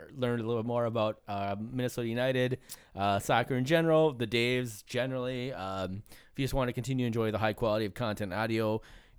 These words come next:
uh, we're bringing to you on each and every single of these podcasts, consider supporting our Patreon if you're not already. Um, if you are, consider con-, up-,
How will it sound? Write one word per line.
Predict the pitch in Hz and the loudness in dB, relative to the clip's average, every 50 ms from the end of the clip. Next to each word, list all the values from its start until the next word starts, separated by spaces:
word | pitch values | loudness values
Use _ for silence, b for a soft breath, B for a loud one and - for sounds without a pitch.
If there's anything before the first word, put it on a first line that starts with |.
| - | -6
uh, | 90 95 | -4 -2
we're | 104 107 | -2 6
bringing | 110 156 226 233 240 233 226 226 220 | 10 10 10 12 10 6 6 4 2
to | - - 190 | 0 0 0
you | 190 196 202 202 202 214 220 190 - | 0 0 0 0 0 0 -2 -2 -2
on | 101 117 123 - | 0 0 0 0
each | 120 135 135 - | -2 -6 -4 -2
and | 156 | -2
every | 139 139 127 | -2 -2 -2
single | - - 147 139 135 135 | -2 -2 0 0 0 2
of | 135 135 127 | 0 0 0
these | 123 127 123 - | -2 -2 -4 -2
podcasts, | - 131 127 123 - 127 120 117 120 - - | 0 2 2 2 2 0 0 0 0 -2 -2
consider | - 135 - 156 156 143 | -4 -2 0 0 0 0
supporting | - - 151 147 147 139 | 2 4 4 4 4 4
our | 135 135 | 2 2
Patreon | - 143 139 - 139 131 127 127 | 2 2 2 2 2 2 4 4
if | - | 2
you're | 123 120 | 2 4
not | 131 135 139 151 139 | 6 6 6 6 6
already. | 131 123 117 117 113 117 127 123 120 120 B B B B B B | 4 4 4 4 4 2 2 0 0 -2 B B B B B B
Um, | 104 107 107 | -8 -6 -6
if | 101 - | -4 -2
you | 110 110 113 | -2 0 4
are, | 127 135 135 127 127 127 127 135 131 | 6 6 6 6 6 4 2 0 -2
consider | - 143 117 - 127 117 117 113 113 - | -4 -6 -4 -2 -2 0 2 0 0 0
con-, | - 120 110 117 - - | -2 -4 -4 -6 -6 -4
up-, | 117 117 110 - | -4 -4 -4 -4